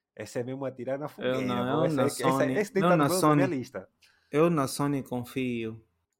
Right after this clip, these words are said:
Speaker 1: Eu também confio, mas pá, sair logo este ano, tá, tá, tá. Mas pronto, vou pôr aqui o Concord, já está. Eh, vamos então partir para a de-, minha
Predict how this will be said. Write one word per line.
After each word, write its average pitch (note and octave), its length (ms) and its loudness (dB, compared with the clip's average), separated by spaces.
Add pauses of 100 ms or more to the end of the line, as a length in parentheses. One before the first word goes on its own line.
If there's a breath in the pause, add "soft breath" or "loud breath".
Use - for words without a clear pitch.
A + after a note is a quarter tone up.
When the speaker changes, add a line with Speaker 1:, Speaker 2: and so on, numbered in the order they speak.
(220)
Speaker 1:
Eu G3+ 100 0
também G3 220 2
confio, D3+ 480 -2
mas - 480 -12 (140)
pá, G2+ 100 -10
sair B2 300 -12
logo B2+ 180 -8
este B2+ 260 -12
ano, A#2+ 480 -6
tá, G#2+ 160 -12
tá, A2 160 -16
tá. A#2+ 280 -18 (320 soft breath)
Mas C#3 180 -8
pronto, D3+ 260 -8
vou A#2 120 -12
pôr A#2+ 180 -6
aqui A2+ 260 -12
o G#2 180 -12
Concord, G#2+ 600 -10 (500)
já G2 140 -12
está. G2+ 400 -12 (440 soft breath)
Eh, G2+ 420 -14
vamos C3 140 -14
então B2 160 -6
partir B2+ 260 -14
para A2+ 240 -8
a - 20 -12
de-, A#2 260 -10
minha A2+ 640 -12